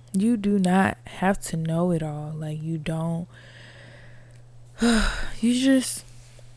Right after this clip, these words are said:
you just don't have to have everything figured out. Like,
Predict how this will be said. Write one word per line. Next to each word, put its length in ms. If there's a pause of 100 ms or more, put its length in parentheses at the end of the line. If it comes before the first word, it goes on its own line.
(1800)
you 140
just 260
don't 320
have 300
to 80
have 340
everything 580
figured 360
out. 540
Like, 420